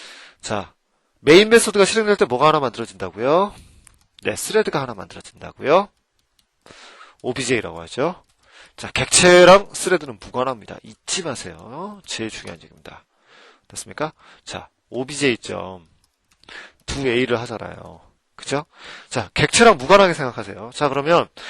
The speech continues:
메인 스레드가 하나 지나가죠. 메인 스레드가 하나 지나갑니다. 하나 지나가면서 뭘 만들죠? 객체를 만들어내고요. 메인 스레드가 뭐 하는 거예요? 메인 스레드가 얘를 관통하게 될 거예요.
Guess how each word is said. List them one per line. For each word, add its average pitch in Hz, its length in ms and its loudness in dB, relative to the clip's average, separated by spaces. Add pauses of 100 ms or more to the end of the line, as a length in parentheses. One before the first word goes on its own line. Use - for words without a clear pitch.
(520)
메인 208 460 6
스레드가 202 360 2
하나 175 200 0
지나가죠. 143 580 -2 (800)
메인 165 360 2
스레드가 160 380 -2
하나 170 260 -2
지나갑니다. 107 760 -4
하나 165 280 0
지나가면서 139 440 -2
뭘 117 160 -2
만들죠? 123 460 -6 (420)
객체를 185 400 0
만들어내고요. 117 960 -4 (840)
메인 185 380 4
스레드가 196 400 4
뭐 113 160 -4
하는 113 140 -10
거예요? 98 340 -16 (520)
메인 180 300 4
스레드가 175 460 0
얘를 175 340 2
관통하게 127 520 -8
될 101 120 -10
거예요. 85 460 -16